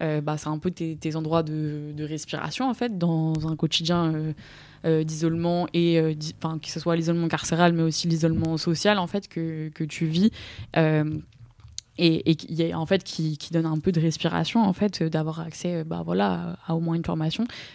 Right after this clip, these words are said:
ce qui est, en fait, pas forcément le, enfin, voilà, c'est, c'est aussi difficile d'avoir accès, enfin, voilà.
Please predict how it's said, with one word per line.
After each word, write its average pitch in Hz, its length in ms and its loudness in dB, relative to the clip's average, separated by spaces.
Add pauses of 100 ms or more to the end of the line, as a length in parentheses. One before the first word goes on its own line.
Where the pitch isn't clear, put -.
ce - 80 -14
qui - 100 -2
est, 170 40 2
en - 100 -2
fait, 175 240 0
pas 170 180 0
forcément 175 480 0
le, 160 200 0
enfin, 156 260 -2
voilà, 170 180 2
c'est, 160 140 -2
c'est 160 160 -8
aussi 160 200 -4
difficile 165 300 -6
d'avoir 170 200 2
accès, 185 420 6
enfin, 165 200 -4
voilà. 175 220 2